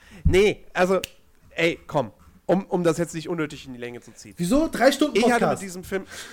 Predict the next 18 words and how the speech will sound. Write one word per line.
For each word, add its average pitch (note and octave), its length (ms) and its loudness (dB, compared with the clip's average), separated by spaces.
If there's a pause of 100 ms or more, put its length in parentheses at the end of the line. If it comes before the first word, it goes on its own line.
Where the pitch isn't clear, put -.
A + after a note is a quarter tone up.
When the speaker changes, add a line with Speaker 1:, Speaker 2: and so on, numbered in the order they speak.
(680)
Speaker 1:
ich B3 220 0
hatte B3 160 6
mit G#3 100 -8
diesem G3+ 240 -10
Film F#3 320 -4
echt A3+ 320 -2
Spaß. C3+ 440 -4
Ich C3+ 120 -20
fand D3 160 -8
den C3+ 160 -8
kurzweilig, A3+ 720 0
der D3 160 -8
hat, D3 280 -6
äh, C#3 220 -4
gute B3+ 240 -6
Action, G3+ 480 -8 (340)
der D3 300 2
ist - 300 -14